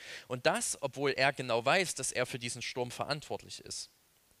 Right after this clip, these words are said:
Als die verursachten Probleme immer größer werden, legt er sich einfach hin und schläft. Jona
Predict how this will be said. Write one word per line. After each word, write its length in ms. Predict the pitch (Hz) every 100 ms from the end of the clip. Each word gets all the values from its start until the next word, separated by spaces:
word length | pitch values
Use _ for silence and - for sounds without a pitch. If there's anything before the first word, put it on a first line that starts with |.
| _ _ _ _ _
Als 220 | - 139
die 100 | 147
verursachten 680 | - 160 208 214 196 - 180
Probleme 540 | - 151 143 156 196 180
immer 300 | 185 233 214
größer 480 | - 190 220 139
werden, 320 | 120 123 170 202 _ - - - -
legt 260 | 160 - 202
er 80 |
sich 240 | 180 147 -
einfach 340 | 170 - 175
hin 240 | 151 185 185
und 260 | 147 143
schläft. 680 | - - 113 104 - - - - _ _ _ _ _ _ - - - -
Jona 380 | 185 220 202